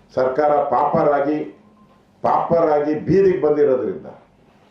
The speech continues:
ಪಾಪರಾಗಿ ಬೀದಿಗೆ ಬಂದ್ಬಿಟ್ಟಿದೆ. ಮುಂದಿನ ದಿನಗಳಲ್ಲಿ ಇವ್ರಿಗೆ ಸಂಬಳ ಕೊಡೋಕ್ಕೂ ಯೋಗ್ಯ-, ಯೋಗ್ಯತೆ ಇರಲ್ಲ.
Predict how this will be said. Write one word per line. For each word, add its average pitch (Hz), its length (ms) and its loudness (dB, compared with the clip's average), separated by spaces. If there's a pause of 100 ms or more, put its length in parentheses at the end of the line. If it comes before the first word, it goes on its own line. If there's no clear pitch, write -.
(320)
ಪಾಪರಾಗಿ 147 600 0
ಬೀದಿಗೆ 165 440 0
ಬಂದ್ಬಿಟ್ಟಿದೆ. 113 540 -4 (1600)
ಮುಂದಿನ 160 380 2
ದಿನಗಳಲ್ಲಿ 151 720 2 (600)
ಇವ್ರಿಗೆ 131 680 2 (460)
ಸಂಬಳ 151 360 2
ಕೊಡೋಕ್ಕೂ 156 440 0
ಯೋಗ್ಯ-, 135 480 0
ಯೋಗ್ಯತೆ 151 360 2
ಇರಲ್ಲ. 131 300 0